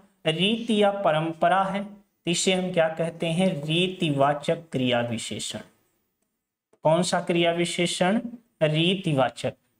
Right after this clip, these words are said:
नल से पानी बूंद बूंद टपक रहा है। कैसे टपक रहा है बूंद बूंद? तो बूंद बूंद क्या है? परिमाण है। इसे क्या कहते हैं? परिमाणवाचक क्रिया विशेषण। तो मेरे प्यारे बच्चे,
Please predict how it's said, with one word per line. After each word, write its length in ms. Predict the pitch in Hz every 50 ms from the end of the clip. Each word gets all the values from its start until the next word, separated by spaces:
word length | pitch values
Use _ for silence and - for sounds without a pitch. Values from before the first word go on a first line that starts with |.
| -
नल 300 | 165 175 190 196 214 226
से 240 | 226 220 - 233 220
पानी 400 | 220 220 190 175 175 185 196 202
बूंद 340 | 190 175 165 175 185 196 190
बूंद 420 | 185 185 190 196 196 190 190 190
टपक 260 | 170 175 - 185 180 185
रहा 260 | 180 175 175 180 180
है। 60 | 185
कैसे 420 | 180 - 208 208 208 208 - 240
टपक 360 | 240 233 214 - - 190 185 190
रहा 260 | 180 170 160 180 170
है 140 | 175 180 175
बूंद 340 | 170 165 165 175 185 185
बूंद? 320 | 180 170 175 180 190 185 185 -
तो 60 | 165
बूंद 320 | 156 175 190 208 208 196
बूंद 260 | 190 190 190 185 185
क्या 220 | - - 165 160 165
है? 300 | 160 170 170 175 175 - _ _ _ _ _ _ _ -
परिमाण 760 | 175 175 175 185 202 196 180 160 147 131 123 123 127 127 -
है। 240 | - - - 113 - _ _ _ _ _ _ _ -
इसे 280 | 175 175 - - 196
क्या 180 | 190 190 190 175
कहते 360 | 180 - 165 175 170 - 175
हैं? 380 | 170 160 175 190 208 202 - -
परिमाणवाचक 1120 | - 156 151 156 165 156 156 151 151 156 170 185 180 151 139 135 127 135 - - - 143 - _ -
क्रिया 260 | 160 123 123 120 123
विशेषण। 520 | 123 123 123 - - 127 120 - - 120 - - - - - _ _ -
तो 60 | 160
मेरे 240 | 165 175 180 196 202
प्यारे 240 | 202 190 170 175 170
बच्चे, 440 | 165 165 - - - 165 185 170